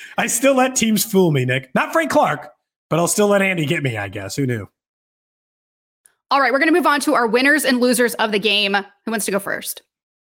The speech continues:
Speaker 1: I mean, there's, there are a lot of choices in this one, but I'll, I'll take M V S because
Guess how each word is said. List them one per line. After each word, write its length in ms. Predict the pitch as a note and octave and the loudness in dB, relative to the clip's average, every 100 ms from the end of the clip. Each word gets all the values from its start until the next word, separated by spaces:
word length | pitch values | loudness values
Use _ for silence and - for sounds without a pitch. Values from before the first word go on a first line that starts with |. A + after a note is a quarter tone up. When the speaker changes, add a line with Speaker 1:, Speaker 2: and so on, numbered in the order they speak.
| _ _ _ _ _ _ _ | _ _ _ _ _ _ _
Speaker 1:
I 40 | D3+ | -2
mean, 60 | |
there's, 240 | E3 D3 - | 0 0 -4
there 240 | - G#3 | -2 0
are 140 | F#3 A#2 | 0 0
a 40 | |
lot 260 | D3 D#3+ A2+ | 0 0 -2
of 80 | |
choices 440 | - C3 C3 B2 G#2 | -6 -4 -4 -6 -8
in 100 | G2+ | -10
this 180 | G2+ - | -10 -10
one, 260 | F#2+ E2+ - | -10 -12 -6
but 100 | E3 | -2
I'll, 320 | B3+ D4 - | 0 -2 -4
I'll 240 | F3 D4 - | 0 0 0
take 540 | - E3+ A#3+ C4 - | -4 -2 -2 -4 -8
M 180 | - E3+ | -4 -2
V 180 | D#3 C3+ | 0 -2
S 340 | F#2+ - - _ _ _ _ _ _ _ _ - | -4 -6 -8 _ _ _ _ _ _ _ _ -6
because 840 | D#3+ F#3 F3 E3 D#3 C3+ - - | -4 -2 0 0 0 -2 -4 -10